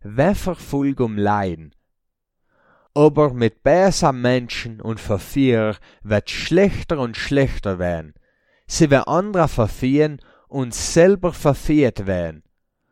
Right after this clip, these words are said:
Aber du bleib treu in dem, was du hast gelernt und dir anvertraut ist, weil du weißt, von wem du's hast gelernt.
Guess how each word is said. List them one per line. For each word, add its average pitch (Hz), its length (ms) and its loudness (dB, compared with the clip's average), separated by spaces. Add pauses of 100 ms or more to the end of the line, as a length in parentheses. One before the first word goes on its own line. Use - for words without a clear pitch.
(420)
Aber 104 280 -2
du 160 560 0 (300)
bleib 151 560 2
treu 120 380 2
in 104 300 -2
dem, 101 380 -2 (220)
was 139 380 -2
du 120 200 -4
hast - 320 -6
gelernt 127 480 -2 (140)
und 123 300 -8
dir 175 260 4
anvertraut 107 840 -4
ist, 87 480 -8 (580)
weil 117 300 0
du 185 240 0
weißt, 160 440 0
von 107 220 -2
wem 131 260 -2
du's 127 260 -4
hast - 320 -6
gelernt. 104 480 -4